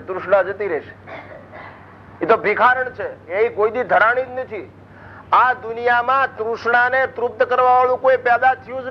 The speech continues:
નથી, એ ભિખારણ જ છે. લાવ, લાવ, લાવ, લાવ, લાવ, લાવ, ખાવ, ખાવ, ખાવ, ખાવ, ખાવ કર્યા જ કરે.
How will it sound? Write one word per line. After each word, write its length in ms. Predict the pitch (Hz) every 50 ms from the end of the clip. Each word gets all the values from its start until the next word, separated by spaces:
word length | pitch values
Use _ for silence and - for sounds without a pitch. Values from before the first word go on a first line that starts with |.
| 269
નથી, 320 | 269 - 240 247 240 247 254
એ 40 |
ભિખારણ 580 | 196 165 185 196 202 - - 254 262 269 269 269 254
જ 60 | - - 190
છે. 100 | 180 147
લાવ, 240 | 147 190 226 240 240 226
લાવ, 160 | 214 190 180 190
લાવ, 120 | 226 247 254 240
લાવ, 120 | 220 190 175 175
લાવ, 120 | 202 220 240 226
લાવ, 100 | 202 170 135
ખાવ, 120 | - 226 220
ખાવ, 120 | 175 185 165 165
ખાવ, 120 | 196 190
ખાવ, 120 | 196 190 165
ખાવ 140 | 180 175 170 -
કર્યા 220 | 214 226 233 240 226
જ 100 | - -
કરે. 160 | 160 135